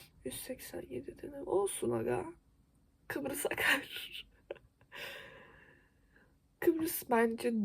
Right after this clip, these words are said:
doğudaki bir üniversiteden daha iyidir diye düşünüyorum. Kesin daha kötü. Hayır, hayır. Daha iyidir.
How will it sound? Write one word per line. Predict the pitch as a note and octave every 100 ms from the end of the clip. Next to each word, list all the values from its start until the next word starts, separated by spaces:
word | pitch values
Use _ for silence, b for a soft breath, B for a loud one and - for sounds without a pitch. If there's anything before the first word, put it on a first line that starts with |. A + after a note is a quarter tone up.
| G3
doğudaki | G#3+ A3 A3+ A3 -
bir | A#3
üniversiteden | A3+ G#3+ G#3 G#3 - G#3+ G#3 A3 G3+
daha | F#3 G3 G3+
iyidir | G3 F3+ F3+ -
diye | F3+ F3
düşünüyorum. | - - G3 F#3+
Kesin | G3+ G3+ G3 G#3 G3
daha | G3 G3+
kötü. | - - - - -
Hayır, | A3+ G3+
hayır. | F#3+ G3 - _
Daha | G#3 G#2 -
iyidir. | - - - -